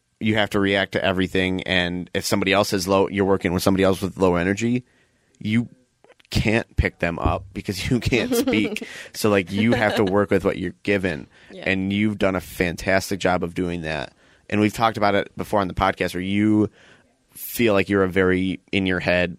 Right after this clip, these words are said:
Speaker 1: mental, um, you figure everything out. You calculate everything
Speaker 2: <laughs>
Speaker 1: before you do it, like, like
Speaker 2: Mm.
Speaker 1: acting wise,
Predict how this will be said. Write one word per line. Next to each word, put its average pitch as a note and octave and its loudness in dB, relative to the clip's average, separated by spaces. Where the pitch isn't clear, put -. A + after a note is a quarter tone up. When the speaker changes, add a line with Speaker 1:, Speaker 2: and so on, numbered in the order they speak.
Speaker 1:
mental, F2+ 0
um, E2 0
you G#2+ 0
figure G2+ 0
everything F2+ -2
out. B1 -10
You F#2 -10
calculate D#2+ -4
everything C2+ -10
Speaker 2:
<laughs> - -20
Speaker 1:
before F2+ -2
you F2 -2
do F2+ -2
it, B1 -4
like, E2+ -6
like F2+ -2
Speaker 2:
Mm. E2+ -16
Speaker 1:
acting F#2 -4
wise, C#2 -8